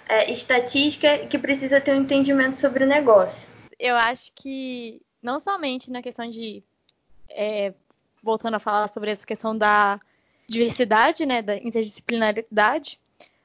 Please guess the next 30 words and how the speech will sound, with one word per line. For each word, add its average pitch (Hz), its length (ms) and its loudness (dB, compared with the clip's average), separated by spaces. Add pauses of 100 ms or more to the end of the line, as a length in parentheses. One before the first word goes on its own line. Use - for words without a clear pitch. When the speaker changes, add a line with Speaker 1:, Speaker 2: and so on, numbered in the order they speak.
(180)
Speaker 2:
o, 240 840 2
as 226 120 2
ciências 262 240 -2
dos 302 140 0
dados 254 400 4
atualmente, 269 760 2
nesse 226 240 -4
cenário 220 440 2
de 220 100 -8
covid 214 360 -2
dezenove, 214 720 2
tá 220 200 0
sendo 233 420 -6 (640)
falado 226 460 4
direto. 233 600 0 (680)
E 247 120 2
eu 226 60 8
acho 226 240 4
que 254 640 0
é 226 100 2
muito 262 180 -2
legal 277 340 6
como 262 180 -4
você 240 200 2
vê 226 360 0
como 262 720 0 (180)
trabalhar 226 440 4
com 277 100 -6
os 269 160 -2
dados 220 680 0